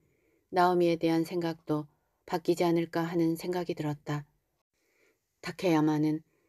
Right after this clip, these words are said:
역 앞에 서서 나오미가 살고 있는 호라이초는 어디쯤 될까 생각해 보았다.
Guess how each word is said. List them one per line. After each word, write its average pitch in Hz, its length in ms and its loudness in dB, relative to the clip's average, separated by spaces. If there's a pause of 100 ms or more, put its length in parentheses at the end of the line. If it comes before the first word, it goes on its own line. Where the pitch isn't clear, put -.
(140)
역 180 220 4
앞에 170 340 0
서서 160 480 -4 (320)
나오미가 185 500 2
살고 175 400 0
있는 165 400 2 (340)
호라이초는 180 800 0
어디쯤 175 480 0
될까 160 480 -2
생각해 185 480 -4
보았다. 151 500 -4